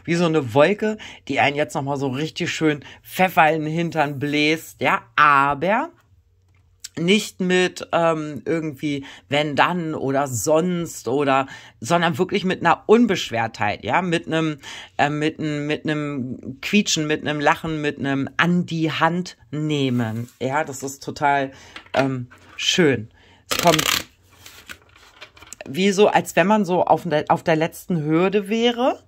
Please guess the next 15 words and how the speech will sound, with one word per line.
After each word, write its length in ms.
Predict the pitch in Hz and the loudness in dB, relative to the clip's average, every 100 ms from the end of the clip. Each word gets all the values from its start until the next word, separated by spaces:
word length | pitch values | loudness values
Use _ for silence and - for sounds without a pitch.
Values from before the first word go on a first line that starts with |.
| _ - | _ -10
ne, 340 | 151 202 294 | -4 -2 -4
und, 680 | - 180 185 185 180 170 - - | 0 2 2 0 -2 -6 -8 -2
ähm, 480 | 160 165 160 160 - - - - _ _ _ _ _ - - - - _ _ | 0 0 -4 -8 -12 -10 -12 -12 _ _ _ _ _ -18 -18 -18 -20 _ _
dann 220 | 160 160 | -2 0
kommt 300 | - 180 170 | 0 -2 0
jetzt 360 | 160 160 - - _ _ _ _ - - _ _ - | -2 -2 -6 -16 _ _ _ _ -20 -20 _ _ -6
ein 120 | 170 | -4
Pferd, 440 | - 196 196 262 - - - - - - | 2 4 6 4 -4 -8 -4 -4 -4 -8
ja, 260 | 156 233 262 - | -10 -10 -12 -10
von 260 | - 190 | 0 2
hinten, 640 | 180 208 233 - 247 302 - _ - | 4 2 2 -2 -6 -6 -10 _ -20
ja, 260 | - 185 269 - - | -8 -6 -6 -6 0
und, 520 | 190 190 175 - - | 2 2 -4 -8 -4
äh, 100 | 160 | -4
bietet 600 | 135 190 196 - 190 - | -2 -4 -2 -2 -2 -4